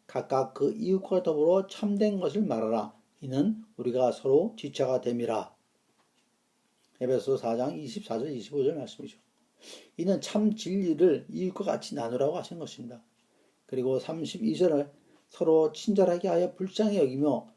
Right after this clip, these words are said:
서로 용서하기를 하나님이 그리스도 안에서 너희를 용서하신과 같이 하라"라고 하십니다. 용서 대신 사랑으로 바뀐 말씀은 익히 알고 계실 것입니다. 용서와 사랑은 내 의지로 되는 것이 아닙니다.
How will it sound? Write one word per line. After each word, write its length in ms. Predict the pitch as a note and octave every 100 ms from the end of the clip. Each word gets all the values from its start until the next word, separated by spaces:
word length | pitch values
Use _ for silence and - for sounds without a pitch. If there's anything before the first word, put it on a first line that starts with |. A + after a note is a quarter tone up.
| _ _
서로 400 | - D3+ D3 C#3
용서하기를 600 | C#3+ C#3+ F3 E3+ D#3+ F3+
하나님이 720 | - A3 G3+ F3 F#3 B3 C#4
그리스도 380 | - F3 - F3
안에서 480 | D3 C#3 D#3 G3 -
너희를 420 | B2+ C3 D3 G3+ - _ -
용서하신과 680 | C3+ C3+ D3 C3+ C3 C#3+ D3+
같이 360 | B2 - F3 F#3+
하라"라고 760 | - D3+ C#3 C#3 A#2+ A#2+ A#2+
하십니다. 320 | B2 - - _ _ _ _ _ _ - _ -
용서 400 | C3 D#3 D#3+ D#3+
대신 420 | C3 C3+ F#3+ D#3+ - _ _
사랑으로 600 | - - G#3+ A3+ E3+ E3
바뀐 360 | E3 A#2+ - D#3+
말씀은 640 | C3 A2+ A#2+ B2 C#3 F#3+ - _ _ -
익히 380 | - - - -
알고 300 | A#2 B2 D#3
계실 200 | A2+ -
것입니다. 500 | A2+ - A#2+ G#2+ A2 _ _ _ _ _ _
용서와 680 | C3 C3 C#3+ C#3+ C3+ C3 B2+
사랑은 480 | A#2 F3+ F3 E3+ D3 - _ _ _ _ _ _ _ _ _ _
내 200 | C3+ C3+
의지로 460 | D3 G3 G3 F#3 F3
되는 220 | B2+ B2
것이 220 | B2 A2
아닙니다. 400 | - - - C3+